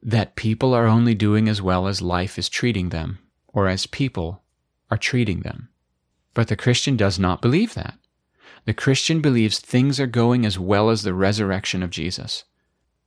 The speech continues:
The real believer sees every trial as an opportunity for what I believe to be put into practice.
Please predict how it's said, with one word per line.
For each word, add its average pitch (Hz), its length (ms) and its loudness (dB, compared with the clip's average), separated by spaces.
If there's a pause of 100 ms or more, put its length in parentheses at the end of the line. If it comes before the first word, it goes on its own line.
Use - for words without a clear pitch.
The 107 120 2
real 117 220 6
believer 92 340 0
sees - 380 -6 (100)
every 120 400 4
trial 98 380 0
as 98 120 -2
an 101 120 -4 (100)
opportunity 117 1120 0 (680)
for - 180 -2
what 107 320 2
I 107 160 0
believe 92 800 -4 (500)
to 98 100 -6
be 92 120 -2
put 98 180 -2
into 90 180 -2
practice. - 640 -6